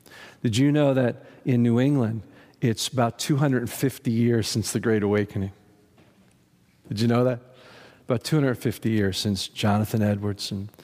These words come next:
George Whitefield graced the fields and the churches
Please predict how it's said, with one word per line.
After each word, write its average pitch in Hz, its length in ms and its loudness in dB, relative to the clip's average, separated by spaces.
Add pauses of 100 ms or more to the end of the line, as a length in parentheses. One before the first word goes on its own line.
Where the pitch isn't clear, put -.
(180)
George 110 240 -2
Whitefield 107 560 -2 (800)
graced 117 600 -2 (400)
the 107 60 -4
fields 117 480 0
and 107 120 0
the 104 40 -4
churches 110 680 -4